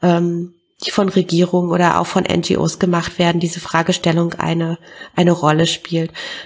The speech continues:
Kann man meistens googeln zu den Begriffen, ähm, Future of Work, New Work,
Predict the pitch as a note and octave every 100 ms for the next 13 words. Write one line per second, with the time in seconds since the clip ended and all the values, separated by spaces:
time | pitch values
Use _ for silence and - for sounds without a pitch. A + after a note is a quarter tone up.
0 | - - G#3 G3 F#3+ F#3 F#3 F#3+ F3+ -
1 | G#3+ G3+ F#3+ F#3 F#3+ F3+ F3+ F3+ F#3+ F#3
2 | F#3+ F3+ F3 F3 F3 F3 F3 E3+ E3+ E3+
3 | E3+ F3 - - A#3+ A3+ A3+ F#3+ F#3+ -
4 | F3+ F3 F#3 F3+ - F#3+ G3 F#3 F3 E3+
5 | E3+ F3 -